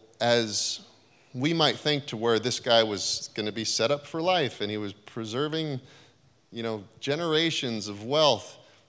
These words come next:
There was something broken in his mindset and his heart that was willing, though he knew he shouldn't reach out, he was willing to reach out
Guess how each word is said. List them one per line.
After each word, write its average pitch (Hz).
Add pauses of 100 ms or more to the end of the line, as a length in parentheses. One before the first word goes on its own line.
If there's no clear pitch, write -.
There 165
was 175
something 214 (100)
broken 131 (920)
in 127
his 127
mindset 165
and 123
his 104
heart 160
that 120
was 117
willing, 143 (380)
though 143
he 175
knew 151
he 117
shouldn't 170
reach 104
out, 95 (580)
he -
was 151
willing 170
to 135
reach 143
out 120